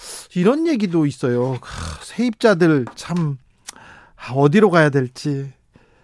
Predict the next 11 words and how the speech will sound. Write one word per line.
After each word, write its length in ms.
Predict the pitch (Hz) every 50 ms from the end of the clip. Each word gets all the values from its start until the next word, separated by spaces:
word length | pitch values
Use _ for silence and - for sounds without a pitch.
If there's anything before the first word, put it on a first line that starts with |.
| _ _
참 160 | - 147 151
안타까운 560 | 135 139 147 - 208 208 - 202 190 185 170
소식인데, 560 | 151 180 165 - - 151 143 135 127 139 135 - - - _
이런 320 | - 147 156 180 233 240 240
연구는 460 | 247 226 202 190 202 185 170 156 143
왜 120 | 147 170
하는지 420 | 190 202 208 208 220 214 175 - 185
좀 200 | - 220 190 180
잘 180 | - 170 180 170
모르겠습니다. 880 | 147 147 165 196 196 220 196 - - 208 208 196 180 160 156 170 180 175
자, 280 | - - 160 160 156